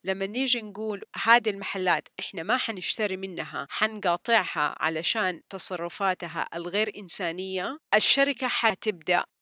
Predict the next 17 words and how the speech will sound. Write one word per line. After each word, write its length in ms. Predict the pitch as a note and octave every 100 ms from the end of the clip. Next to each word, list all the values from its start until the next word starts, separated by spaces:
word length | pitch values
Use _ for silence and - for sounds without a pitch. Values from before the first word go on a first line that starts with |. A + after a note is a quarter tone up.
| -
تعدل 760 | G#3 E3+ G#3 G3 - G#3+ A3 A#3 _ _
من 460 | F3+ F#3 F3 D#3+ D3+ _ _
سياساتها، 880 | - G#3+ F3 F3 G3 G#3 G#3 G#3 B3+ - - -
حتعدل 880 | - G3+ F3+ F#3 G#3 F3+ F3+ D#3
من 360 | E3+ G3 F#3+ D#3 - -
الإمباكت 580 | E3 G3+ G3+ F#3 E3 -
حقها، 640 | A#3+ A3+ C4+ A3+ C4 C4 A3+
حتدي 600 | - - - - G#3+ F3+
تعويضات 640 | F#3 F3 D#3+ E3 F#3 F3+ -
للناس 400 | F3 F3 F3+ -
اللي 160 | D3+ D3+
تضرروا 640 | - A3+ A#3 G#3+ A#3 C4 -
غصبًا 420 | A3+ - A3+ G3
عنهم 440 | D#3+ F#3+ G3 G3+ F#3+
لأنهم 440 | F#3 F#3 F#3 F3+
يبغوا 380 | F#3+ G3+ - F#3+
يستمروا. 720 | D#3+ - F#3 C#3+ D3+ - D#3+